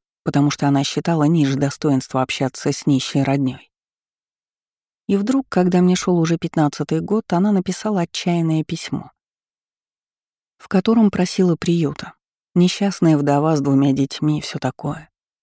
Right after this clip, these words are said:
Как гром среди ясного неба. Ее жирненький котик с миллионным состоянием умер от удара. А его нотариус сообщил, что все свои заводы и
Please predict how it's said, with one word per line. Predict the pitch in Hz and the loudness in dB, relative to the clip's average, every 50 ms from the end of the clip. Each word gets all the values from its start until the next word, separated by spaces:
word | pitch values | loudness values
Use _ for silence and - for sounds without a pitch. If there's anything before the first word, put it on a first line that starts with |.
| _ _ _ - | _ _ _ -6
Как | - 160 143 | -2 -2 -2
гром | 147 151 147 147 143 - 147 147 160 165 | 0 0 -2 0 0 2 2 2 2 0
среди | 160 - - 156 139 139 139 | -2 -2 -2 0 2 2 2
ясного | 135 139 139 139 - - 147 139 135 | 2 2 0 -2 -2 0 0 2 2
неба. | 139 143 135 - - - - _ _ _ _ _ _ _ _ _ _ _ _ _ _ _ _ _ _ - | 0 0 -4 -6 -10 -12 -18 _ _ _ _ _ _ _ _ _ _ _ _ _ _ _ _ _ _ 0
Ее | 185 185 190 190 196 190 | 2 4 4 6 4 4
жирненький | 180 170 185 196 185 180 180 180 180 175 - 180 175 | 4 2 2 0 2 4 4 4 4 2 2 0 -2
котик | - - 196 190 - 185 - | 0 0 -4 -2 -2 -4 -6
с | - - - | -6 -4 0
миллионным | 160 156 156 156 156 160 160 156 151 147 143 143 | 2 4 4 4 4 4 4 4 4 4 4 2
состоянием | - - 143 - - - 143 156 160 165 170 165 160 156 156 156 - - | 0 -4 -8 -6 -4 -2 0 0 0 0 2 2 2 2 2 0 0 0
умер | 156 156 156 156 151 - - _ | 2 2 4 4 2 0 -2 _
от | - 165 - | -4 -4 -2
удара. | 160 160 156 143 135 139 - - - _ _ _ _ _ _ _ _ _ _ _ _ - | 0 0 0 0 0 -2 -4 -10 -16 _ _ _ _ _ _ _ _ _ _ _ _ -2
А | 170 170 | 2 2
его | 190 185 208 208 | 2 2 4 2
нотариус | 208 208 - 226 233 233 208 185 185 | 2 2 2 0 0 2 2 0 0
сообщил, | - - 185 180 180 - - - 208 214 208 | -2 -2 -2 -2 -2 -4 -4 -2 0 0 0
что | 196 - - 160 | -2 -2 -4 -4
все | 160 - - 208 | -4 -2 -2 -4
свои | - - 170 165 160 | -2 2 2 2 2
заводы | 151 151 147 147 147 156 185 202 202 175 151 143 135 | 2 2 0 0 0 0 0 0 0 2 2 2 4
и | 135 | 2